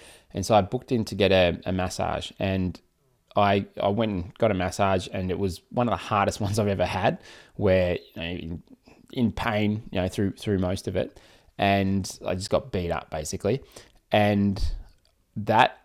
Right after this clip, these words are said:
the following two to three days after that, I felt so loose, so flexible, and when I was swimming,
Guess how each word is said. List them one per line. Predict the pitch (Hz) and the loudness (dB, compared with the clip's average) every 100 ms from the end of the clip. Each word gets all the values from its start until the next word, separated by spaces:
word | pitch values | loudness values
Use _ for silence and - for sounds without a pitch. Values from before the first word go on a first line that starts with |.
| _ _ _ _ _ - | _ _ _ _ _ -10
the | 104 | -4
following | - 113 113 95 | 2 2 2 0
two | - 110 101 151 196 | -4 -2 0 0 -4
to | - | -8
three | - 98 | -4 -2
days | 92 92 85 | 2 2 0
after | 85 92 - | -2 -4 0
that, | 127 - - - - - | 0 0 -8 -20 -20 -2
I | 220 | -2
felt | - 208 185 - _ - | 2 2 2 -2 _ -16
so | - 117 113 | 0 4 6
loose, | 101 98 92 - | 4 0 -2 -8
so | - 110 113 | 0 4 4
flexible, | 107 87 104 98 98 - - - _ | 4 0 0 0 0 -4 -20 -20 _
and | 95 98 | 0 2
when | 107 110 | 2 2
I | |
was | 104 - | 2 0
swimming, | - 113 98 95 | -2 0 0 -4